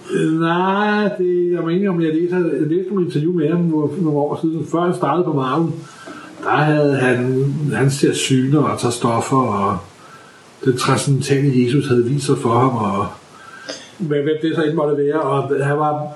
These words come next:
kort sagt et kæmpe syrehoved. Men han, det, det fantastiske er, at han laver nogle ganske enestående tegneseriehistorier,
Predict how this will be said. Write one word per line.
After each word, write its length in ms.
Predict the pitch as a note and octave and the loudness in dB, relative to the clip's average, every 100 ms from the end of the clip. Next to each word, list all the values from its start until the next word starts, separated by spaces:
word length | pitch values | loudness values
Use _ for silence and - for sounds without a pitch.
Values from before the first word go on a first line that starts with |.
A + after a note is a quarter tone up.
| - - | -8 -2
kort 220 | E3 F3+ | 0 0
sagt 320 | E3 C3 - D#3 | 0 -2 0 -4
et 60 | C#3+ | -2
kæmpe 360 | - E3 E3+ F#3 | -2 -2 0 -2
syrehoved. 560 | - C#3+ D3+ C#3+ C3+ B2 - - - | 0 0 2 2 2 0 -4 -12 -4
Men 160 | D#3 D3+ | 0 2
han, 140 | D3+ D3 D3+ | 2 0 0
det, 160 | D3 | 0
det 140 | D#3 D3 | 0 0
fantastiske 420 | D#3 E3 G#3 - F3 | -2 0 0 0 0
er, 100 | E3 | 0
at 60 | |
han 300 | F#3 D3 C#3+ | 2 2 2
laver 200 | C#3 D#3 | 2 2
nogle 160 | D#3+ D#3 - - - | 0 -2 -6 -8 0
ganske 340 | D3+ F3 F#3 - D3+ | 0 2 0 0 2
enestående 600 | D#3 F3+ F3 D3 C3+ C#3 | 2 2 0 -2 -2 -2
tegneseriehistorier, 1080 | C#3 F3 F3+ C3+ G#2+ G#2 - A#2 B2+ G#2+ | 0 0 0 -2 -2 -6 -8 -4 -2 -2